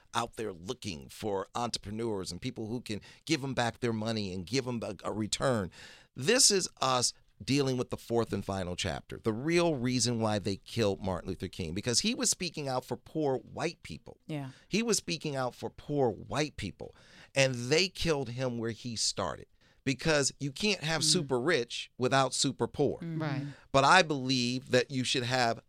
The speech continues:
Speaker 1: balance.
Speaker 2: Mm.
Speaker 3: Even
Speaker 1: Ba-
Speaker 3: Henry Ford understood that. This is actually, the humanity of that makes us a better country
Speaker 2: Yeah.
Speaker 1: A
Speaker 3: at the
Speaker 1: much
Speaker 3: end of the
Speaker 1: better
Speaker 3: day.
Speaker 1: country. And I need, I think it's a threat to national security not to have every American fully engaged and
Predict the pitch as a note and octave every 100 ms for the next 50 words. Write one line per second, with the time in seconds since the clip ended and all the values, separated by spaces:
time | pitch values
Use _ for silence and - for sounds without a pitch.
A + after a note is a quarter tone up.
0 | _ - - F#2+ G#2+ A2+ G2 B1+ - -
1 | - F3+ D#3+ D3 D3 G3 A3 G3 - F3
2 | - E3 D3+ C#3 C#3 - B2+ C3 B2 -
3 | - A3+ - - A3 D4 C#4+ A3+ G3+ -
4 | _ G3+ G#3 A#3 C4 D4 D#4 B3+ C#4 C4
5 | - - A3+ A#3 - - F#3+ F#3 F3 F#3
6 | D#3+ B2 C#3 D3 C3+ C3+ D#3 F3 F3 D#3
7 | C#3 D3 D3 D3 D3 D3 D3 F#3 B3 G3+
8 | E3 - F#3+ E4+ F3 C3+ C3 B2+ - D3
9 | C#3+ C#3+ C3+ C3+ - D3 C3+ C#3 - E4
10 | D#4+ C3+ A#2+ B2+ B2 C3+ C3+ - C#3+ D3
11 | F3+ G3+ A#3 E3 A2 F#2+ - G#2 G#2 _
12 | - - E3+ A3+ G#3+ F#3 B2+ A2+ G#2+ G#2+
13 | - - - _ C#3+ C3 B2+ B2